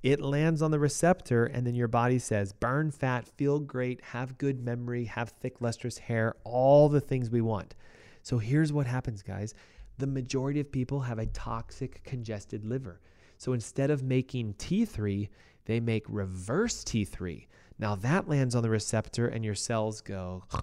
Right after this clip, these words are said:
"I'm tired, I'm fatigued, I'm forgetful, I can't function as well as I should," and then the symptoms show up, okay? Or you have an autoimmune condition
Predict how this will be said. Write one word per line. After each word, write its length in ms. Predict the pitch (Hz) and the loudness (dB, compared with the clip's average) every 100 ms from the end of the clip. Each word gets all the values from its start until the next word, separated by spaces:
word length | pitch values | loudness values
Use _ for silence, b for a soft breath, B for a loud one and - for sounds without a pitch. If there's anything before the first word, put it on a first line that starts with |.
| - - - 67 - - | -6 -8 -8 -8 -10 -10
"I'm 140 | 113 | -12
tired, 580 | - 117 117 110 107 104 | -8 -4 -2 -2 -4 -8
I'm 120 | 101 | -10
fatigued, 680 | 110 107 - 113 113 110 107 | -10 -8 -2 0 0 -2 -6
I'm 120 | 98 | -6
forgetful, 680 | - 113 113 - - 107 104 | -4 -2 -4 -4 -4 -2 0
I 80 | 104 | -2
can't 340 | - 117 - | -2 -4 -4
function 340 | - 113 - 110 | -12 -12 -10 -10
as 140 | 98 | -8
well 160 | 104 101 | -6 -4
as 120 | 101 | -4
I 120 | 98 | -8
should," 420 | 92 - 104 104 - | -8 -8 -6 -6 -8
and 180 | 101 101 | -10 -8
then 120 | 98 | -8
the 80 | 95 | -10
symptoms 440 | - 110 113 98 | -6 -8 -8 -12
show 260 | - 92 85 | -12 -12 -12
up, 200 | 76 - - b b b b b - | -16 -20 -20 b b b b b -12
okay? 260 | 92 104 - | -8 -8 0
Or 480 | 113 123 151 82 - b b - | 4 6 4 0 -8 b b -6
you 80 | 110 | -2
have 180 | 113 107 | 0 0
an 100 | 104 | -2
autoimmune 460 | 107 117 143 143 143 | 0 0 2 0 0
condition 640 | 160 135 110 - 110 107 | -2 -4 -4 -6 -8 -10